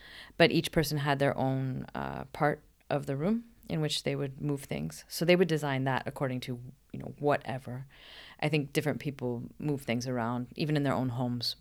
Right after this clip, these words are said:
based on a million different things, right? Like, I don't like <laughs> because I only have plastic chairs in my house because I,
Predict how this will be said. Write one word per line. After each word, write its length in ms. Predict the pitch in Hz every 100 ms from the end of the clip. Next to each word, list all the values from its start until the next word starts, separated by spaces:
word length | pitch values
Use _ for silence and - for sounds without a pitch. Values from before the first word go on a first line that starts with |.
| -
based 260 | 127 -
on 220 | 117 117 -
a 40 | 131
million 400 | 135 131 113 110
different 380 | 113 - 110 -
things, 300 | 107 78 -
right? 280 | 120 131 -
Like, 320 | 135 117 - - - - - - - -
I 220 | 147 139
don't 320 | 135 123 113
like 440 | - 113 113 - - _ _
<laughs> 1400 | 135 123 131 113 123 117 120 127 120 107 - - _ -
because 580 | 139 - 98 62 - - - - - - - -
I 320 | 143 135 135
only 340 | - 151 143 143
have 160 | 139
plastic 300 | 139 123 127
chairs 260 | - 123 120
in 80 | 127
my 100 | 120
house 380 | 123 110 107 -
because 540 | 139 127 107 82 - -
I, 640 | 135 131 131 131 127 131